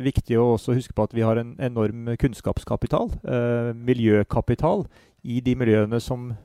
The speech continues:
som har blitt gode, både, eh, i forskningsmiljøene, men også ikke minst i industrien og leverandørindustri. Eh, veldig viktig å bruke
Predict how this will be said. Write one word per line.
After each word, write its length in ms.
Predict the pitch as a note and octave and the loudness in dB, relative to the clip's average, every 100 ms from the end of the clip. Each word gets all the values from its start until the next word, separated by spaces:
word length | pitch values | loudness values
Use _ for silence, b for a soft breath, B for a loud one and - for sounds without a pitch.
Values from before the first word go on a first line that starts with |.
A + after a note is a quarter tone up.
| _ | _
som 220 | - C3+ | -10 2
har 120 | A#2+ | 4
blitt 140 | B2+ - | 4 4
gode, 280 | C#3+ D3+ | 4 4
både, 380 | A#3+ E3+ D#3 D#3 D#3+ E3+ F3+ | 2 0 2 2 2 -2 -4
eh, 580 | D3 D3 D3 C#3+ D#3 C#3 | -2 0 -2 -4 -6 -4
i 40 | |
forskningsmiljøene, 720 | D#3+ C3+ A#2+ - B2 B2 F#3 | -2 -4 -6 -4 0 0 0
men 260 | G3 F3 E3 - | -4 -6 -8 -4
også 300 | D3+ - C#3 | -4 -2 -6
ikke 160 | - | -4
minst 200 | A2 G2 A2+ | -8 -4 -4
i 80 | G2+ | -2
industrien 520 | A2 G#2+ - F#2 G2 | -4 -4 -4 -4 -4
og 180 | A2 G#2 | -4 -2
leverandørindustri. 960 | A#2+ B2+ G#2 F2 F#2 G2 G2+ A2 A2+ b b b b b | 0 0 -2 -2 -2 -6 -6 -4 -6 b b b b b
Eh, 300 | - B2 B2 | 0 2 2
veldig 300 | B2 D3+ G#2+ | 4 4 4
viktig 280 | B2+ - - | 0 -2 2
å 200 | A2 A#2 - | 2 2 -2
bruke 760 | A2 C3 C3+ G2 - - B2+ | 0 2 2 0 -4 -4 -4